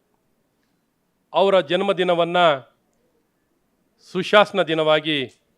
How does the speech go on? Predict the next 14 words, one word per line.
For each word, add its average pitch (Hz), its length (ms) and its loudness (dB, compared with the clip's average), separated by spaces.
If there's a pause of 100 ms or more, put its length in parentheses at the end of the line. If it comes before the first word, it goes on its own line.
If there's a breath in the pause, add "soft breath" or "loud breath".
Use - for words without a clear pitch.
(220)
ಘೋಷಣೆಯನ್ನು 135 460 -6
ಮಾಡಿದ್ದಾರೆ. 104 480 -10 (1300)
ಅದೇ 226 220 8
ಪ್ರಕಾರವಾಗಿ 190 720 2
ನಾವು 170 540 -2 (1080)
ಎರಡು 151 160 -4
ಸಾವಿರದ 175 280 0
ಹದಿನಾಲ್ಕರಿಂದ, 170 720 0 (340)
ಆಗ 143 220 -8
ಘೋಷಣೆ 170 380 -8
ಆಗಿದ್ದು 175 200 -6
ಎರಡು 165 140 -6
ಸಾವಿರದ 151 240 -4
ಹದಿನಾಲ್ಕರಲ್ಲಿ 123 580 -8